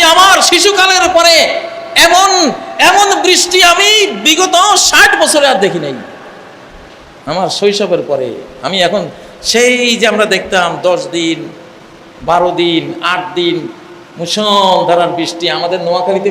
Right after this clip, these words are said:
বলতো বুড়া বুড়ির ডার, একসাথে বারো দিন বৃষ্টি হতো, কয় বুড়া বুড়ির ডার লাগছে এটা।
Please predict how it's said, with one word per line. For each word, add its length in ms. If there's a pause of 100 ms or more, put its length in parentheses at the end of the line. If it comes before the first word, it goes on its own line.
বলতো 160 (100)
বুড়া 240
বুড়ির 300
ডার, 200 (460)
একসাথে 360
বারো 220
দিন 180
বৃষ্টি 200
হতো, 120 (180)
কয় 200
বুড়া 240
বুড়ির 280
ডার 240
লাগছে 240 (100)
এটা। 160